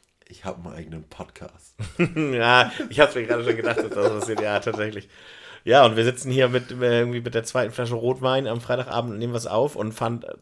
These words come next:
Speaker 2: und gehen dann gleich beide ins Bett.
Speaker 1: Ja, schon irgendwie, ne?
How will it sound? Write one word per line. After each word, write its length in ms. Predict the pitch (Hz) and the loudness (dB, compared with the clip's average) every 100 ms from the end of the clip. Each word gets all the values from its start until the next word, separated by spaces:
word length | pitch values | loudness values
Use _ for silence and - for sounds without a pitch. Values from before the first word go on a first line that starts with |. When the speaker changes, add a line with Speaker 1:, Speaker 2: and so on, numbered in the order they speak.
| _ - - - - | _ -20 -20 -12 -4
Speaker 2:
und 200 | 117 117 | -2 0
gehen 180 | 135 117 | 2 4
dann 260 | 135 135 | 2 2
gleich 240 | 117 113 - | 0 0 0
beide 260 | 123 127 | 0 0
ins 180 | 107 - | -2 -4
Bett. 240 | 101 87 - _ _ _ _ _ _ | -4 -6 -8 _ _ _ _ _ _
Speaker 1:
Ja, 220 | 117 117 120 | -2 0 0
schon 300 | - 123 95 | 0 0 0
irgendwie, 400 | 87 90 90 92 | -6 -8 -8 -4
ne? 240 | 120 | -4